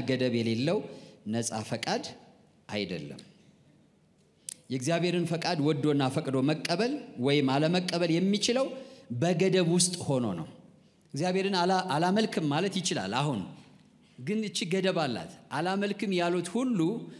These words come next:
መጨረሻ ላይ ለፍርድ በፊቱ ይቆማሉ። ስለዚህ የዛሬ አላመልክም የሚለው ነፃ ምርጫቸው ነፃ አይደለም ማለት ነው። ነፃ ነው የምትሉት አላመልክም ብለው ለዘላለም እንደፈለጉ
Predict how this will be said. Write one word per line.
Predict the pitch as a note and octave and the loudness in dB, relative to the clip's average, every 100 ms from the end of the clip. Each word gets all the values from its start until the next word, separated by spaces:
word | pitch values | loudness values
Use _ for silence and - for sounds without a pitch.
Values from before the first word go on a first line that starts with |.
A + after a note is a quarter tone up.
| - | -4
መጨረሻ | D#3 E3 F3 E3+ F3+ | -2 0 -2 0 0
ላይ | D#3+ D#3+ | 2 2
ለፍርድ | D3+ C#3+ D3+ C#3 | 0 0 -2 -2
በፊቱ | C#3 C#3 C3 | -2 -2 -2
ይቆማሉ። | C3 B2 A2 F2+ D2 - - - - | -2 -2 -2 -4 -6 -12 -20 -20 -8
ስለዚህ | F#3+ G#3 A3+ G3+ | -4 -2 0 2
የዛሬ | E3 F#3+ G#3+ B3+ A#3+ | 2 2 4 4 4
አላመልክም | A3 G3+ F#3 E3+ E3+ E3 A#2+ - - - | 4 4 4 2 0 -2 -2 -6 -14 -2
የሚለው | D#3+ F#3+ F3+ D#3+ | 0 2 2 2
ነፃ | C#3+ F3 F3 D3 G#2+ F#2+ | 2 2 2 0 0 0
ምርጫቸው | E3 F#3 F3+ F3+ F#3 - G#4+ - - - | 0 0 0 0 0 0 0 -4 -10 0
ነፃ | G3+ B3+ B3 | 2 4 4
አይደለም | A3 G3+ F#3 E3 A3+ | 6 6 4 4 2
ማለት | E3+ G2+ F#2+ | 0 -2 -4
ነው። | D#2+ D2 - - - | -10 -12 -18 -14 -2
ነፃ | F#3 G#3+ G#3+ | 0 2 2
ነው | A3 F#3+ | 4 4
የምትሉት | E3 F3+ A3 - B3+ C#4+ - - - | 4 4 2 0 -2 -2 -6 -12 -6
አላመልክም | D#3 F#3+ G#3+ A3 G#3+ A#3 G3 | 0 2 4 2 2 0 2
ብለው | G3+ C4+ E4 | 2 0 2
ለዘላለም | F#3+ F3+ G3+ G3 G3+ C4 D#4+ - - | 2 4 6 6 4 0 -4 -8 -2
እንደፈለጉ | F#3 G#3 G#3+ G3+ | 0 2 4 4